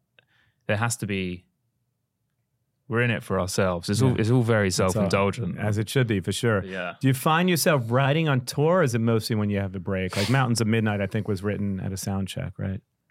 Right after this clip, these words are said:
Speaker 1: Yeah, I think sound checks is a good, a good kind of, uh, space to do that.
Speaker 2: Yeah.
Speaker 1: Um, particularly where, like, for us, like, making records is also about the live show, really,
Speaker 2: Mm.
Speaker 1: kind of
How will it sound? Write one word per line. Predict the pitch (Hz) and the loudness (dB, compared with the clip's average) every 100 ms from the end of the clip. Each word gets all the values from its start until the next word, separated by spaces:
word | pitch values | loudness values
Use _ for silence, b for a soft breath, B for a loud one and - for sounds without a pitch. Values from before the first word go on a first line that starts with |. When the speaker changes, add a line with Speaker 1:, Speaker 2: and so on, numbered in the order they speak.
| _ - | _ -6
Speaker 1:
Yeah, | 190 160 101 | -2 0 0
I | |
think | 104 127 | -2 -4
sound | - 131 117 | -2 0 0
checks | 107 98 98 | -2 -6 -8
is | |
a | 92 | -6
good, | 101 98 101 - _ - _ _ - | -2 -4 -6 -18 _ -20 _ _ -14
a | 98 | -8
good | 104 98 | -6 -6
kind | - 101 95 | -6 -4 -4
of, | 92 90 98 | -6 -8 -8
uh, | 87 87 87 85 - _ _ _ _ | -6 -6 -6 -10 -16 _ _ _ _
space | - - 98 95 - | -16 -8 -4 -4 -6
to | 87 | -6
do | 92 | -4
that. | 92 101 - - | -4 -4 -8 -6
Speaker 2:
Yeah. | 127 120 92 | -4 -4 -6
Speaker 1:
Um, | 104 92 85 85 87 87 95 _ _ _ _ _ _ _ _ _ _ | -10 -10 -10 -8 -10 -12 -16 _ _ _ _ _ _ _ _ _ _
particularly | - 151 - 117 107 | -6 -4 -2 0 0
where, | 101 101 - | 0 -2 -2
like, | 104 | -6
for | - 123 | -2 2
us, | 123 101 - - | 2 0 -4 -6
like, | 98 101 | -4 -4
making | 101 95 95 | -6 -8 -10
records | 95 95 - 90 90 107 | -8 -8 -10 -10 -10 -12
is | 87 - - _ - | -12 -12 -16 _ -10
also | 113 95 92 92 | -8 -6 -6 -6
about | 87 90 87 - _ _ b b b b b b b _ | -6 -6 -8 -10 _ _ b b b b b b b _
the | - | -10
live | 95 101 123 | -4 -2 -2
show, | - 87 | -4 -6
really, | 87 87 104 | -4 -4 -4
Speaker 2:
Mm. | 117 | 0
Speaker 1:
kind | 110 90 | 0 0
of | 87 - | -4 -14